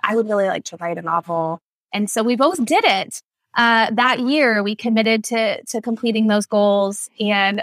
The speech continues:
then I just really got hooked on seeing if there was a way to get it published, because I knew nothing about publishing. I didn't know that author was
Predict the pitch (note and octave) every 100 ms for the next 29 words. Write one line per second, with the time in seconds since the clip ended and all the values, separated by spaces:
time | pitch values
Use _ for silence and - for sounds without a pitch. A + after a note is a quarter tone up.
0 | - C#4 F#4 G4+ - D#4+ F4 E4+ C4+ -
1 | D#4+ E4 B3+ A3+ A3 G#3+ - B3 C#4 B3
2 | - - G#3+ G#3+ G#3+ F#3 F#3 G3 F#3+ G3
3 | - A#3+ C#4+ G#3+ - G3+ G3 G#3+ G3+ F#3
4 | G3+ G#3 F#3 - - - A#3 - - F#3+
5 | G3+ A3 E3 F#3 F3+ D#3 D3 - _ _
6 | _ _ _ E3 E3+ F3+ D#3+ D#3 D3+ F#3
7 | E3 D3+ D#3+